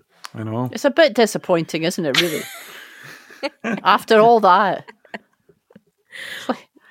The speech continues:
Speaker 3: What is going on here?
Speaker 2: <laughs>
Speaker 1: We, we think it's 'cause of his mum, don't we?
Speaker 3: I think it's 'cause of his mum, yeah.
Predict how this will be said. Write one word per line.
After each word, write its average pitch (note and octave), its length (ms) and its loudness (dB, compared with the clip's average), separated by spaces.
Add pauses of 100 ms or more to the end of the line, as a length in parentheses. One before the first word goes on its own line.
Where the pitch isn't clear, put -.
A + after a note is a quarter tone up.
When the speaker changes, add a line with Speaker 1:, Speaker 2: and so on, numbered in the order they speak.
Speaker 3:
What A3+ 280 0
is G#3 100 -4
going F#3+ 200 0
on F#3+ 160 0
here? F3+ 360 -6
Speaker 2:
<laughs> - 400 -4
Speaker 1:
We, D3+ 160 -6
we D3+ 120 -6
think G3+ 180 4
it's F#3+ 100 2
'cause C#3+ 180 0
of C#3 80 0
his B2 140 -2
mum, A#2+ 300 0
don't B2 180 -6
we? C3 280 -12
Speaker 3:
I B3+ 140 2
think B3 160 -4
it's D#3 100 -8
'cause E3 140 -4
of D#3+ 40 -10
his D#3+ 140 -10
mum, D3 220 -12
yeah. - 260 -12